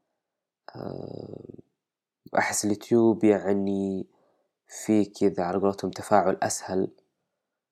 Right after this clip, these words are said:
من ناحية التعليقات، لايكات.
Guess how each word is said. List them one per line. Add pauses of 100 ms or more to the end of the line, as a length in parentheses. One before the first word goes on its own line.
(380)
من
ناحية
التعليقات، (600)
لايكات.